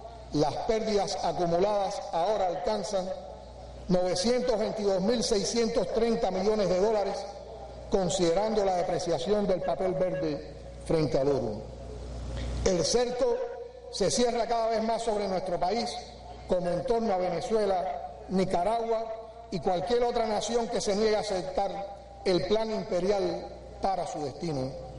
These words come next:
Hoy denuncio ante el pueblo de Cuba y el mundo que la administración de los Estados Unidos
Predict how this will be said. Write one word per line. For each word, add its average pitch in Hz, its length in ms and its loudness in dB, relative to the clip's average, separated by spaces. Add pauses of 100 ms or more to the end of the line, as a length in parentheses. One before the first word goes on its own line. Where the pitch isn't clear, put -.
(640)
Hoy 247 140 2
denuncio 226 520 2
ante 202 180 0
el 185 100 2
pueblo 226 380 2
de 196 80 -2
Cuba 226 300 2
y 196 80 2
el 185 100 2
mundo - 960 -2
que 190 120 4
la 190 80 4
administración 190 880 0
de 233 100 4
los 220 180 0
Estados 220 500 0
Unidos 220 380 2